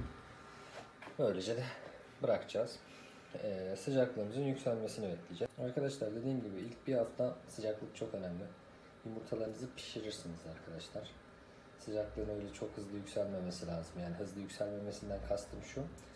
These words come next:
Otuz yedi buçuğu çok geçmemesi lazım. Sıcaklık olarak da ben, e, otuz yedi buçukla başlıyor-, başlıyorum. On sekiz gün sonunda, e, otuz yedilere, otuz altı buçuklara düşürüyorum.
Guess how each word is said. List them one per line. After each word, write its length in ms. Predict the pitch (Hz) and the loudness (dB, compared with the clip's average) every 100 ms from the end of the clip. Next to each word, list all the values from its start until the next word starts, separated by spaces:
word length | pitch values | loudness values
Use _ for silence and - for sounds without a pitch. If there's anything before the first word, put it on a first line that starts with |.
| - - - | -16 -12 -8
Otuz 260 | - 117 | -6 -2
yedi 200 | 113 117 107 | 0 0 -2
buçuğu 300 | - 107 101 - | -4 -4 -2 -2
çok 200 | 107 - | -2 -2
geçmemesi 560 | 101 - 92 85 - | -4 -2 -2 -2 -2
lazım. 280 | 87 87 - - - - - - - | -2 -2 -4 -12 -16 -16 -16 -16 -10
Sıcaklık 500 | 113 117 117 131 131 | 2 4 4 2 4
olarak 360 | 123 120 117 | 6 4 4
da 100 | 120 | 4
ben, 380 | 117 120 - 113 | 4 4 0 -4
e, 280 | 104 104 104 101 104 104 - - - - - - - - | -2 0 0 -2 -2 -6 -10 -16 -16 -16 -16 -16 -16 -8
otuz 260 | 117 - 113 | -6 -4 -2
yedi 180 | 117 120 | 0 0
buçukla 920 | - - - - - - - 95 - 107 | -2 -8 -12 -14 -16 -14 -2 0 0 0
başlıyor-, 540 | 95 - 107 95 95 98 | 0 0 0 0 0 0
başlıyorum. 560 | 101 98 - 98 98 131 - - - - - - | 4 4 4 -2 -2 -2 -4 -16 -16 -16 -16 -6
On 140 | - 117 | -2 0
sekiz 340 | 117 107 104 | 0 -2 0
gün 120 | 104 | 0
sonunda, 520 | 107 - 98 98 123 127 - - - - - - - - - - | 0 2 2 4 4 4 -2 -14 -18 -18 -16 -16 -16 -16 -12 -2
e, 300 | 110 104 101 | 0 2 4
otuz 400 | 113 117 113 107 | 2 0 -4 -2
yedilere, 400 | 110 101 98 95 | -2 0 0 2
otuz 260 | 95 - | 0 4
altı 240 | 104 95 113 | 4 4 2
buçuklara 460 | - - 107 101 | -2 -2 2 4
düşürüyorum. 420 | 101 - 92 90 | 2 -2 -2 -2